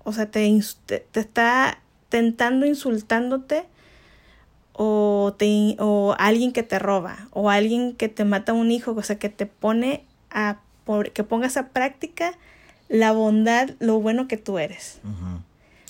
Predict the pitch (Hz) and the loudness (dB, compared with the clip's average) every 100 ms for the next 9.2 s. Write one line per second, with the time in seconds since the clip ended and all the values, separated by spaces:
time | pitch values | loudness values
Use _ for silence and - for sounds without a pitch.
0 | - - - - 110 110 117 113 110 113 | -20 -20 -20 -20 -6 0 2 2 0 -2
1 | 101 123 135 127 107 98 104 - - - | -4 0 0 0 -2 -2 -6 -8 -12 -10
2 | 95 90 85 78 - 92 80 78 82 82 | -10 -10 -10 -12 -14 -12 -12 -12 -12 -10
3 | 90 95 104 104 98 101 101 - 78 78 | -8 -6 -2 -2 -2 -4 -4 -8 -12 -8
4 | - 240 311 285 247 226 208 202 226 269 | -2 -2 0 0 0 0 0 2 0 -2
5 | 262 262 - 214 233 - - 254 254 240 | -2 -4 -2 -4 -4 -4 -4 -2 -2 -2
6 | 254 - - _ 82 - - 196 202 180 | -6 -8 -20 _ -14 -12 -10 -8 -8 -8
7 | 185 180 180 202 226 233 254 254 233 - | -8 -8 -4 -4 -2 -2 -4 -6 -8 -8
8 | 196 196 190 202 - 180 139 202 226 269 | -10 -8 -8 -10 -10 -12 -10 -6 -6 -6
9 | 254 269 | -6 -6